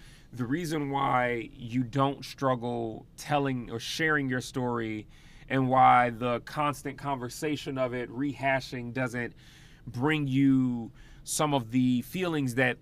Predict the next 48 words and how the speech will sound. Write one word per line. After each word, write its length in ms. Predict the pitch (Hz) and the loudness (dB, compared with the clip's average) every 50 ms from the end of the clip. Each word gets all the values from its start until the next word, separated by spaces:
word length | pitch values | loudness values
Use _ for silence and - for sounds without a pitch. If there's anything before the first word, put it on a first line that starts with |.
| - | -10
folks 360 | - - 160 156 151 - - 135 | -4 0 2 2 2 0 -2 -4
would 100 | 127 117 | -4 -4
expect 480 | - - - - 202 220 240 - - | -4 -6 -6 -4 -4 -4 -4 -4 -6
it 80 | 156 135 | -10 -8
to 320 | - - - 143 135 131 | -6 -4 0 0 0 0
is 100 | 123 113 | 0 -2
because 560 | 135 131 131 - - 143 139 139 131 123 120 120 | -2 -4 -4 -2 0 0 2 2 2 0 -4 -8
you 380 | - 123 120 120 143 151 139 131 | -10 -8 -6 -6 -4 -4 -2 -2
are 120 | 127 123 | -2 -2
graced 640 | 117 110 107 117 127 127 127 127 - - - - - - - - | -4 -6 -4 -2 -2 -2 -2 -2 -4 -8 -10 -10 -14 -20 -18 -12
for 240 | - 120 120 113 107 | -8 -4 -4 -4 -4
this." 480 | - - - - - - - - - - - - - - - - - - - - - - - - | -4 -8 -10 -8 -6 -6 -6 -8 -10 -14 -20 -20 -20 -20 -20 -20 -20 -20 -20 -20 -20 -14 -6 -2
And 420 | 156 156 151 151 151 147 143 139 | 0 2 4 4 4 2 2 0
in 280 | - - - 226 233 220 | -4 -4 -4 -4 -2 -2
that, 180 | 202 180 165 170 | 0 0 0 0
it 60 | 165 | -2
got 260 | 160 185 214 233 240 | -2 0 -2 0 -2
me 80 | 240 190 | -4 -8
to 80 | 170 | -8
thinking 340 | - - 190 185 165 175 151 | -6 -6 -6 -6 -4 -4 -2
about 240 | 151 143 143 143 139 | 2 4 4 4 4
having 220 | 151 147 139 143 | 2 -2 -2 -4
a 60 | 131 | -8
conversation 1000 | 123 - 151 147 143 131 127 123 - - 147 135 135 131 - - 135 123 120 117 | -6 -4 -2 -2 0 0 -2 -6 -4 -2 -2 -2 -2 -2 -4 -4 -4 -4 -4 -4
with 180 | 120 123 123 - | -4 -6 -6 -4
you 280 | 117 123 139 143 131 117 | -2 0 2 2 4 4
all, 280 | 107 104 104 101 - - - - - - | 2 2 0 -2 -4 -10 -18 -16 -6 2
um, 260 | 120 120 120 117 113 117 | 4 4 4 4 4 0
when 120 | 123 127 | -2 -2
it 140 | 127 120 - - - - - | -4 -4 -8 -12 -20 -12 -8
pertain-, 280 | 143 131 131 - 143 139 | -6 -6 -2 -2 -2 2
as 200 | - 147 151 147 | 4 4 4 4
it 60 | 165 | 0
pertains, 460 | 143 151 147 - - 135 127 127 113 120 | -6 -8 -8 -4 -4 -4 -4 -4 -6 -10
excuse 360 | 120 - - 139 143 135 127 | -12 -8 -4 -2 -2 -2 -2
me, 140 | 123 127 123 | -4 -8 -8
to 480 | - - - 143 135 131 127 123 120 - - - - - - - - - - | -8 -6 -4 -2 0 0 -2 -4 -6 -10 -16 -20 -20 -20 -20 -20 -20 -18 -12
situations 1000 | - - 175 175 165 185 175 156 147 147 135 - - 143 135 131 127 127 120 113 | -4 2 2 2 2 2 0 2 4 2 2 2 0 0 0 0 0 -4 -4 -2
that 180 | 113 127 123 120 | 0 0 0 0
you 200 | 123 131 147 151 | 0 0 0 2
might 220 | 151 151 147 143 | 4 6 6 6
have 140 | 143 131 127 | 4 2 0
experienced 800 | 131 123 - - - 143 135 135 131 127 123 123 123 120 - - | -2 -2 -4 -4 0 0 0 2 0 -2 -2 -4 -6 -8 -10 -8
and 160 | - 143 135 - | -6 -4 -4 -2
some 180 | - 151 151 | -2 0 0
of 60 | 151 | 0
the 100 | 131 131 | 0 0
work 300 | 120 113 131 143 151 147 | 0 2 2 2 2 2